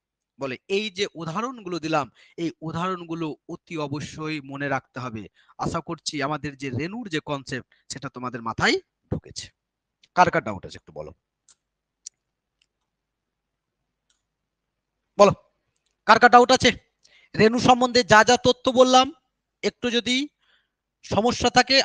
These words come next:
আমাকে জানাবে। এ নাও, প্রথম থেকে আমি স্যার কি করছি, step by step তোমাকে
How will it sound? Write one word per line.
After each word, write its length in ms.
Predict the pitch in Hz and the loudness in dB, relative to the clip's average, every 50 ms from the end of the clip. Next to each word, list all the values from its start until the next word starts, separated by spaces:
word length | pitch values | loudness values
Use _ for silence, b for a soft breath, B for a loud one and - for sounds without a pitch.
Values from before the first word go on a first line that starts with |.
| - 190 | 0 -2
আমাকে 200 | 196 196 - 208 180 208 | -2 -2 -2 -2 0 0
জানাবে। 320 | 202 208 220 220 214 240 269 302 - _ 185 | 0 0 0 0 2 0 -2 -2 -8 _ -6
এ 20 | 175 | -4
নাও, 100 | 160 139 - - | -4 -6 -6 -8
প্রথম 200 | 196 - 233 233 226 - | -10 -10 -10 -12 -10 -8
থেকে 120 | 226 208 208 | -6 -6 -4
আমি 80 | 202 196 - | -6 -6 -8
স্যার 120 | 214 185 - | -8 -10 -10
কি 60 | - 208 208 | -10 -6 -6
করছি, 220 | 220 - - 254 247 180 - _ _ _ _ _ _ _ 185 151 | -6 -6 -6 -8 -8 -8 -8 _ _ _ _ _ _ _ -12 -12
step 200 | - - 202 175 | -8 -10 -6 -4
by 80 | 190 190 185 - | -2 -4 -4 -6
step 160 | - 233 208 - | -8 -10 -10 -6
তোমাকে 240 | 196 190 180 - 254 | -8 -8 -4 -4 -4